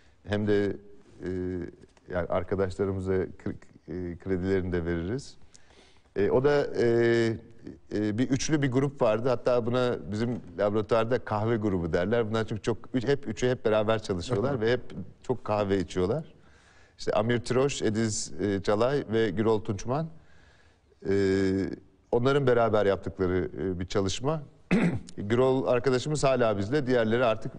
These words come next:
Speaker 1: e, bağımsız çalışmalarını sürdürüyorlar. Yani ben onun başlığını şöyle koydum, yani iletişim ve stres, e, mahallenin önemi diye. Yani iletişim, yanlış,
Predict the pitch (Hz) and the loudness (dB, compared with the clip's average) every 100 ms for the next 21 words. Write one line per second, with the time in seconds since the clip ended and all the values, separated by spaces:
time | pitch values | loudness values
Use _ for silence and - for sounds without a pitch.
0 | - 95 98 110 107 98 - 104 92 113 | -6 -2 0 0 0 -4 -2 -2 0 0
1 | 104 101 95 90 78 80 87 120 139 - | 2 0 -4 -6 -6 -4 -2 -2 -4 -14
2 | - - - - - 160 139 156 170 170 | -20 -20 -20 -20 -2 0 2 2 0 0
3 | 151 151 151 165 151 156 151 - 107 95 | 2 2 0 -2 2 4 4 2 0 2
4 | 110 110 117 135 - 151 143 123 - 117 | 0 0 2 2 2 -2 0 -2 0 0
5 | 104 - 85 87 98 107 120 127 123 131 | 0 -4 -8 -6 -4 0 0 2 2 2
6 | 117 110 117 117 95 90 80 - - - | 0 0 2 0 2 0 -2 -8 -20 -20
7 | - - - 110 107 123 135 147 - 160 | -20 -4 0 0 2 0 2 0 0 0
8 | 147 - - - - - 104 110 117 160 | -2 -6 -16 -20 -20 -12 0 2 2 0
9 | 175 - | 0 -4